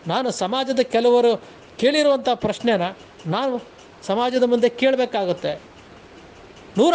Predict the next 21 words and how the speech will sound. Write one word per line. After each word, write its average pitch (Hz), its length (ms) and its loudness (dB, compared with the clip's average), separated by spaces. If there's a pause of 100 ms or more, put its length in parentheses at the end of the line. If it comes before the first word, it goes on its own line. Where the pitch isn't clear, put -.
ಹದಿನೈದು 320 360 0
ಜನ 302 220 0
ಡೈರೆಕ್ಟರ್‌ಗಳು 285 600 0
ಸುಮ್ಮನೆ 339 420 0
ಇದ್ದಾರೆ. 247 380 -2 (2250)
ನಾವು 269 560 4
ಜನಪ್ರತಿನಿಧಿಗಳು, 269 1120 0 (180)
ಸಮಾಜದ 277 420 0
ಪ್ರತಿನಿಧಿಗಳು 262 600 0
ಅಂತ 240 140 -2
ಹೇಳೋದೇ 302 340 0
ಇಲ್ಲ. 233 340 -4 (1080)
ಒಂದಷ್ಟು 262 280 0
ಜನ 302 180 0
ನನ್ನ 269 200 0
ನೆನ್ನೆ 254 560 2
ಯಾವುದೋ 254 240 4
ಒಂದು 214 440 0 (260)
ಪೋಸ್ಟ್ 277 240 2
ಹಾಕ್ದಾಗ 262 240 -2
ಕೇಳಿದ್ರು, 240 480 0